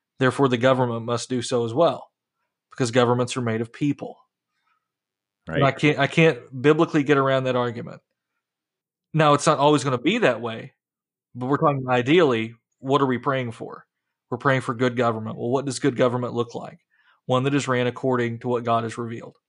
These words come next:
Speaker 2: Well, and you see so many times in the scriptures, too, when governments finally do set themselves up against God, God removes them.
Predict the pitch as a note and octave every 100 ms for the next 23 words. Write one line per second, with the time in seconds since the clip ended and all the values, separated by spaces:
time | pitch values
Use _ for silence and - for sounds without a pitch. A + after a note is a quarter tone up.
0 | _ _ _ _ _ _ C#3+ B2+ A#2 A2+
1 | - C3 A2+ - A2 G2+ F#2+ G2+ F#2 F2+
2 | F2 - - F2+ - D#2 - - A2 F2+
3 | D#2+ F2 F2 G#2+ G#2+ G#2 F#2 F2 - G#2+
4 | G#2 G2+ F2+ E2+ D#2 G#2 G2+ F2 E2+ -
5 | _ _ - G#2 G#2 F#2 G2+ F2 F#2 F2+
6 | F2 E2 E2+ - - G2 G#2+ D#2+ D2+ -
7 | _ G2 G#2 G#2 F2+ F#2+ G2 A#2+ C#3 -
8 | C#2 -